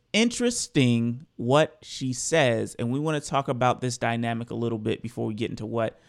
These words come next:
uh, Brother Kwame and, uh, Sister Angela Davis had to say.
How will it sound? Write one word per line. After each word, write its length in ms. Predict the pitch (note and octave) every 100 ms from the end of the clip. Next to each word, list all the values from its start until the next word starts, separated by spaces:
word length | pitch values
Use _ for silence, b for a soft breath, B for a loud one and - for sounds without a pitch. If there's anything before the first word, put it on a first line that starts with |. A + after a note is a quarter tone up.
| b b
uh, 200 | G#2+ G#2+
Brother 300 | G#2 B2+ A2
Kwame 480 | - B2+ A#2+ A#2 A2+
and, 300 | G#2+ G#2 G2+
uh, 440 | G#2 G2 F#2 F2 -
Sister 340 | - B2+ A#2
Angela 460 | A2+ A2+ A2+ A2 G#2+
Davis 360 | G#2+ G#2+ G#2+
had 200 | - G2+
to 60 | -
say. 300 | - -